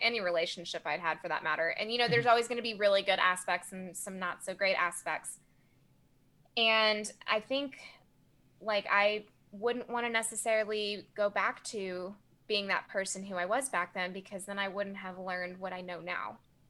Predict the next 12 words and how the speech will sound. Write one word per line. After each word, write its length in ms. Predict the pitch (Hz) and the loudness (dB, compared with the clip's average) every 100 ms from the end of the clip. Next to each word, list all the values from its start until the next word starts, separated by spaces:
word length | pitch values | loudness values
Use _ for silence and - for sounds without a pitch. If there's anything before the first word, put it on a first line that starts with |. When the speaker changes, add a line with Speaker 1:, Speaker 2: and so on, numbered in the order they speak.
| _ _ - | _ _ -8
Speaker 1:
And 500 | 196 185 180 180 185 - - | -4 -2 -2 -4 -10 -14 -4
just, 280 | 202 190 | -4 -2
like, 220 | 196 185 - | -2 -2 -2
a 60 | 196 | -2
lot 220 | 185 180 | 0 -2
of 120 | 180 | -4
growth 360 | - 175 175 185 - | 0 2 2 0 -12
and 120 | 180 | -12
a 40 | |
lot 240 | 180 180 180 | -8 -6 -2
of 180 | 180 180 _ _ _ _ _ | -4 -6 _ _ _ _ _
unlearning 760 | - 240 226 196 185 180 175 175 | -2 -2 0 0 0 -2 -4 -8